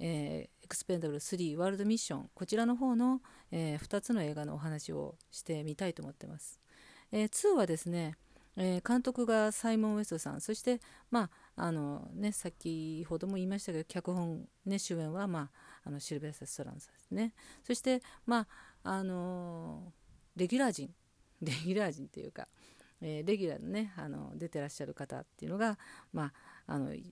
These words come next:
一の時、ワンの時と同じですけど、ジェイソン・ステイサムさんとか、あと、まあ、ドルフ・ラングレンさん。もう主役級の方がね、こんだけ出てるんですけど、えー、ツーの方では、えー、それに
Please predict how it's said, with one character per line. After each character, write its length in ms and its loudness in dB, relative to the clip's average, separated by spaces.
一 200 -2
の 100 4
時、 360 -6
ワ 140 4
ン 40 6
の 80 4
時 160 -6
と 100 -6
同 120 0
じ 60 -2
で 100 -4
す 80 -6
け 80 -6
ど、 200 -4
ジ 140 -2
ェ 20 0
イ 20 0
ソ 120 -4
ン・ 80 -4
ス 80 -6
テ 100 -2
イ 40 -2
サ 140 -6
ム 100 -8
さ 100 -14
ん 80 -12
と 160 -20
か、 240 -6
あ 120 -6
と、 120 -8
ま 200 -4
あ、 40 -
ド 120 0
ル 60 -2
フ・ 120 -4
ラ 100 -2
ン 80 -4
グ 60 -10
レ 100 -10
ン 60 -12
さ 120 -10
ん。 40 -20
も 100 2
う 40 0
主 200 -4
役 200 -4
級 720 -2
の 120 2
方 460 -2
が 120 -4
ね、 280 0
こ 120 -8
ん 40 -4
だ 80 -6
け 80 -6
出 120 -4
て 160 -8
る 140 -10
ん 200 -10
で 100 -6
す 100 -8
け 100 -6
ど、 180 -2
え 640 -2
ー、 40 -14
ツ 160 2
ー 80 4
の 100 4
方 140 2
で 80 0
は、 160 -2
え 40 -4
ー、 240 -4
そ 160 -4
れ 100 2
に 240 0